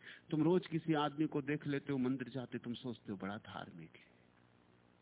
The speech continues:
धर्म ऐसा आसान नहीं। रामकृष्ण कभी पूजा करते थे, कभी नहीं करते थे। कभी दो-दो, चार-चार दिन तक मंदिर का दरवाजा बंद ही रहता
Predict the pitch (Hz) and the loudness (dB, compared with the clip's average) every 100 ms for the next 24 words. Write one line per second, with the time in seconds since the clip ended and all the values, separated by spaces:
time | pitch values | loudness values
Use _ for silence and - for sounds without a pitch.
0 | _ _ _ _ _ _ _ _ _ _ | _ _ _ _ _ _ _ _ _ _
1 | _ 60 60 60 60 60 _ 60 _ 60 | _ _ _ -20 _ _ _ _ _ _
2 | _ _ _ 120 - - _ 120 120 113 | _ _ _ _ -20 -20 _ -12 -8 -6
3 | 110 151 147 - - _ 117 107 127 - | 0 2 2 -2 -10 _ -4 -4 -6 -12
4 | - - 104 98 113 123 101 95 - - | -12 -8 -8 -6 -4 -4 -6 -8 -16 -20
5 | - _ _ _ _ _ - 190 160 180 | -20 _ _ _ _ _ -16 -12 2 6
6 | 226 254 269 254 294 247 226 269 214 254 | 8 8 6 4 4 6 8 8 6 4
7 | 277 277 247 294 294 285 180 151 156 240 | 6 6 4 4 4 6 4 4 4 4
8 | - - - - - - - _ _ _ | 2 -2 -4 -14 -14 -20 -20 _ _ _
9 | _ _ _ _ _ _ _ _ _ _ | _ _ _ _ _ _ _ _ _ _
10 | - - - - - 196 214 196 202 247 | -20 -18 -14 -10 2 4 4 6 6 6
11 | 254 226 226 254 240 208 240 269 254 - | 4 4 2 2 2 2 2 2 0 -6
12 | - - - - - _ _ _ - 120 | -10 -10 -16 -20 -20 _ _ _ -8 0
13 | 160 190 214 180 165 170 185 190 170 151 | 2 4 2 4 4 4 4 2 2 2
14 | 214 220 - 156 - | 2 0 -2 -4 -8